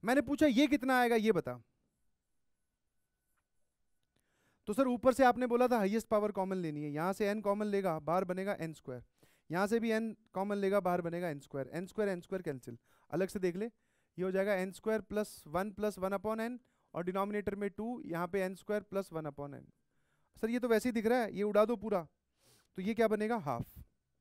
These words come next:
इसमें ज़्यादा लोड लेने की जरूरत नहीं है, ठीक है, ठीक है, समझ में आया? ये, ये पूरा गया, तो ये लिखा हुआ है हाफ,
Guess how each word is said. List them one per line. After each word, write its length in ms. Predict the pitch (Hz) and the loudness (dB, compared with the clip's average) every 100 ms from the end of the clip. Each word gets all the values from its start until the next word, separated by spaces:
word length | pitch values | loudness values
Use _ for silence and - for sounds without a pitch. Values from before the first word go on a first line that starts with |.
| - | -12
इसमें 220 | 165 202 | -8 -4
ज़्यादा 200 | 190 190 | 0 2
लोड 240 | 180 175 | 2 -2
लेने 200 | 165 156 | -4 -6
की 60 | 147 | -6
जरूरत 280 | 139 123 - | -6 -6 -10
नहीं 120 | 117 | -20
है, 80 | 117 _ | -20 _
ठीक 100 | 185 | -12
है, 80 | 226 - _ _ _ _ _ _ | -12 -14 _ _ _ _ _ _
ठीक 120 | 190 | -10
है, 100 | 240 - _ _ _ _ _ _ _ _ _ _ _ - | -10 -10 _ _ _ _ _ _ _ _ _ _ _ -10
समझ 120 | 160 | -8
में 140 | 180 | -6
आया? 80 | 214 | -8
ये, 420 | 151 147 208 240 - | -6 -2 0 0 -2
ये 320 | 147 147 202 | -6 -2 -2
पूरा 300 | - 180 190 | -2 -4 -2
गया, 260 | 175 139 165 | -2 -2 -4
तो 600 | 214 _ _ _ _ 156 | -8 _ _ _ _ -6
ये 100 | 180 | -4
लिखा 200 | 175 151 | -4 -4
हुआ 140 | 160 | -4
है 60 | 208 | -4
हाफ, 240 | 131 120 | -8 -12